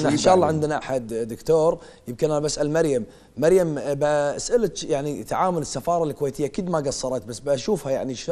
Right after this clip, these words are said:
Speaker 2: سوت لكم هناك في ظل هذا الوضع، شلون تواصلت معاكم؟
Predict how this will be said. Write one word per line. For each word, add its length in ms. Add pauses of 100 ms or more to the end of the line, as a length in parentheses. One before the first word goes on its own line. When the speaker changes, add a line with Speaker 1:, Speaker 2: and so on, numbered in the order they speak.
Speaker 2:
سوت 420
لكم 180
هناك 300 (420)
في 220
ظل 180
هذا 180
الوضع، 340
شلون 220
تواصلت 420
معاكم؟ 600